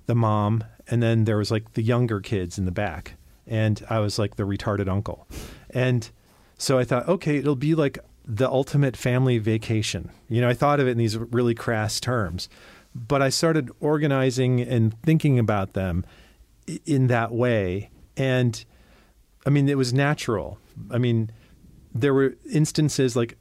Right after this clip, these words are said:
with a mom and dad, when the sergeant was, like, really cross with his assistant, who was the driver, the driver would then, like, hit the brakes too hard and, like, passive aggressively, like, pout. Then the sergeant would have to be like, "I'm sorry, I yelled at you."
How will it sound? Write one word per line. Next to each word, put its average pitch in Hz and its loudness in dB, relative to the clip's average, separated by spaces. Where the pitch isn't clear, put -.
with 123 0
a 127 2
mom 131 2
and 123 0
dad, 104 0
when 110 2
the 110 2
sergeant 143 0
was, 120 -2
like, 110 0
really 123 2
cross 98 -2
with 110 -6
his 107 -2
assistant, 107 -2
who 117 0
was 104 0
the 101 -2
driver, 104 -2
the 123 0
driver 135 0
would 131 0
then, 117 2
like, 110 0
hit 127 -2
the 120 -2
brakes 113 -2
too 120 -2
hard 107 0
and, 101 -6
like, 104 -2
passive 113 -2
aggressively, 101 -2
like, 90 -4
pout. 104 -2
Then 123 2
the 123 2
sergeant 120 2
would 110 0
have 113 0
to 107 -8
be 113 0
like, 104 0
"I'm 143 0
sorry, 135 0
I 127 2
yelled 113 2
at 117 -4
you." 110 0